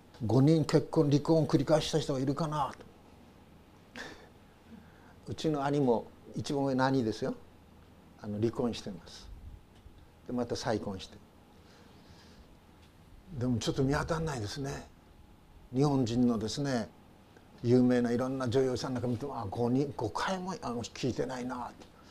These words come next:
で、ずいぶん前ですけど考えてですね、あ、五人夫-、男を書いた人、あ、あれはエリザベス・テイラーだったかなとかね、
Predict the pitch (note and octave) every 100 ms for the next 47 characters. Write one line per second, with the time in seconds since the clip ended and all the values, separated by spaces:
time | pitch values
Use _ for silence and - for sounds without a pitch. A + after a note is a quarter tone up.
0 | - - - - - - C#3 A2+ C#3 D#3
1 | D3 D3 C3+ - C#3 B2+ C#3+ C#3+ C3+ A#2+
2 | A2+ A2 C#3+ C3+ - C3 B2+ G#2+ G#2 A#2+
3 | D3+ E3 C#3+ - - C#3 C#3+ D#3+ E3+ -
4 | D#3 C#3 C#3 - A#2+ A#2 G#2+ - - -
5 | A#2 A#2+ A2+ G#2+ A#2+ C3 D3 C#3+ - C#3
6 | E3 F3+ A2+ - - A#2+ - - - D3+
7 | C#3+